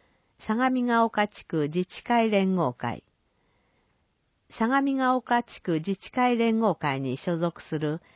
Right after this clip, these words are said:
相模が丘一丁目から三丁目、カーサ相模台の四自治会が主体となり、相模が丘小学校避難所運営委員会を運営しています。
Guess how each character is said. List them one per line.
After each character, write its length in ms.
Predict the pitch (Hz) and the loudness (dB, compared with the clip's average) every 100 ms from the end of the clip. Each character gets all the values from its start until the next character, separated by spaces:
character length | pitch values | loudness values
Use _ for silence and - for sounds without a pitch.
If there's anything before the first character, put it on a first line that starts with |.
| _ - | _ -6
相 260 | 214 240 254 | -2 0 2
模 140 | 247 | 2
が 160 | 240 190 | 2 2
丘 220 | - 147 | 2 -2
一 140 | 170 - | -2 -4
丁 200 | 233 226 | 0 2
目 140 | 214 | 2
か 140 | 202 143 | 0 0
ら 140 | 131 | 0
三 280 | - 165 156 | 0 -2 -2
丁 280 | - 147 131 | -4 -4 -2
目、 220 | 127 - - _ _ - | -4 -8 -16 _ _ -8
カ 220 | 269 202 | 0 0
ー 40 | |
サ 180 | - 165 | 2 -2
相 320 | - 180 196 | 0 0 0
模 160 | 190 180 | 0 0
台 260 | 147 139 | 0 -2
の 220 | 131 131 - | -2 -4 -2
四 300 | 185 247 240 | 0 2 0
自 160 | 196 208 | -2 -4
治 160 | - - | -6 -4
会 240 | 180 139 | -2 0
が 160 | 139 147 | -2 -6
主 160 | - | -6
体 240 | - 165 156 | -2 0 0
と 140 | 165 | -2
な 140 | 151 139 | -2 -4
り、 200 | 131 - - _ _ - | -6 -10 -20 _ _ -8
相 240 | - 220 247 | -2 0 2
模 120 | 247 | 0
が 180 | 247 233 | 2 0
丘 220 | 226 226 | 2 -2
小 260 | - 233 220 | 0 -2 0
学 240 | 208 - | 0 -2
校 220 | - 147 | -2 0
避 240 | 156 - 208 | 0 -2 0
難 280 | 233 233 | 2 0
所 220 | 214 202 180 | 2 2 2
運 280 | 226 247 247 | 2 2 2
営 180 | 233 | 2
委 220 | 220 226 202 | 2 0 0
員 100 | 160 | -2
会 340 | 139 131 127 | -2 -2 -2
を 140 | 127 127 | -2 -2
運 300 | 190 190 170 | 0 2 2
営 140 | 156 | 0
し 140 | - - | -4 -6
て 120 | 135 | -4
い 100 | 127 | -2
ま 160 | 113 | -6
す。 60 | - | -10